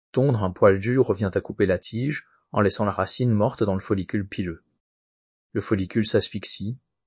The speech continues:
le poil repousse mou, laineux, décoloré et perd son pouvoir imperméable et protecteur. Donner des bains trop fréquents.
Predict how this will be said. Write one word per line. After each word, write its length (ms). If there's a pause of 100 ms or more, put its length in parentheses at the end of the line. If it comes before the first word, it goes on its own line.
(140)
le 100
poil 240
repousse 420
mou, 300 (340)
laineux, 520 (180)
décoloré 680
et 80
perd 220
son 140
pouvoir 320
imperméable 560
et 20
protecteur. 720 (800)
Donner 240
des 100
bains 200
trop 120
fréquents. 400